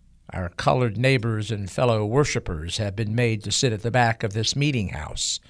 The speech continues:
scarcely within sight or hearing of the preaching of the Word of God."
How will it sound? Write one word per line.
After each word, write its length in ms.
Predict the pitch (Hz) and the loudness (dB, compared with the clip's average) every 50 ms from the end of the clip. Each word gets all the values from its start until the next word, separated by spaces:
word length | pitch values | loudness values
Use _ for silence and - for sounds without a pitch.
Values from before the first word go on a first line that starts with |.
| - - - - - - - | -20 -20 -20 -20 -20 -10 -2
scarcely 640 | - - - 180 180 175 156 - - 107 80 78 80 | 0 4 8 8 10 10 8 6 2 0 -2 -4 -6
within 300 | 82 85 - 101 98 98 | -6 -6 -6 -4 -2 0
sight 400 | - - 151 131 127 123 113 104 | 4 6 6 6 6 6 4 2
or 120 | 101 98 | 0 -2
hearing 460 | 104 120 143 135 110 95 85 82 87 | 0 2 2 2 2 2 0 -2 -4
of 100 | 92 87 | -6 -6
the 80 | 95 98 | -8 -6
preaching 460 | - - 151 127 117 - 110 92 85 | -2 -2 -2 0 -2 -2 -4 -4 -4
of 100 | 87 87 | -4 -2
the 100 | 104 117 | -2 -2
Word 320 | 107 127 131 117 113 98 | 2 2 2 2 2 0
of 120 | 98 - 101 | -4 -6 -2
God." 720 | 113 120 120 117 98 80 76 78 - - - - - - | 0 2 4 4 2 0 -2 -6 -10 -14 -16 -18 -20 -20